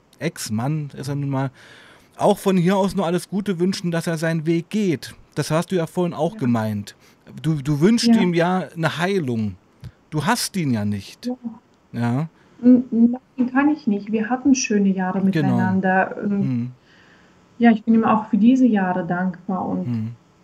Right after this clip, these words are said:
Speaker 1: Aber
Speaker 2: Ja.
Speaker 1: die Jahre sind lange vorbei. Genau.
Speaker 2: Die sind
Speaker 1: Und sind,
Speaker 2: vorbei.
Speaker 1: sind nur noch eine Erinnerung und die Erinnerung kannst du auch festhalten. Du kannst dich daran erinnern, du kannst daran zehren, aber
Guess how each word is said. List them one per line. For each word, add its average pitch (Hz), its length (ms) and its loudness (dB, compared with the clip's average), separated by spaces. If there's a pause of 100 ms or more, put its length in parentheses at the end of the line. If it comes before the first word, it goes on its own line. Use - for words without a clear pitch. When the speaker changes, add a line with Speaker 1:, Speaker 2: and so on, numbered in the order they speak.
(300)
Speaker 1:
Aber 131 240 -2
Speaker 2:
Ja. 147 60 2
Speaker 1:
die 139 280 -2
Jahre 135 280 -2
sind 123 200 -6
lange 117 220 -2
vorbei. 110 400 -10 (1080)
Genau. 123 340 2
Speaker 2:
Die 98 120 -4
sind 208 60 -6
Speaker 1:
Und 135 180 4
sind, 131 220 2
Speaker 2:
vorbei. 139 160 -2 (200)
Speaker 1:
sind 139 300 0
nur 160 160 4
noch 170 160 2
eine 151 320 0
Erinnerung 160 640 0
und 139 200 -2
die 143 120 -2
Erinnerung 139 420 -2
kannst 131 300 -6
du 123 60 -2
auch 113 120 -6
festhalten. 147 640 -6
Du 123 100 -6
kannst 127 380 -6
dich 120 160 -10
daran 110 640 -2
erinnern, 151 400 -6
du 123 100 -4
kannst 120 340 -6
daran 107 320 -8
zehren, 135 400 -8
aber 113 400 -6